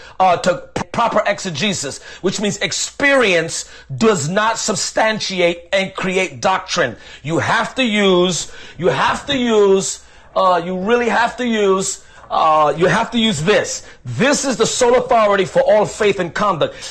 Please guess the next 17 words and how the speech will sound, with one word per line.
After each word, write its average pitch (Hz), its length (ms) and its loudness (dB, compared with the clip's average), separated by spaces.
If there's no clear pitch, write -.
Um, 170 200 2
your 269 220 4
experiences, 214 1120 0
uh, 185 120 2
should 185 280 0
not, 226 580 -2
uh, 185 180 4
be 165 160 -4
the 190 100 0
premise 214 500 0
for 180 200 0
which 175 300 2
one 202 380 0
draws 190 440 2
off 180 240 0
doctrine. 196 540 -2
Actually, 180 420 -4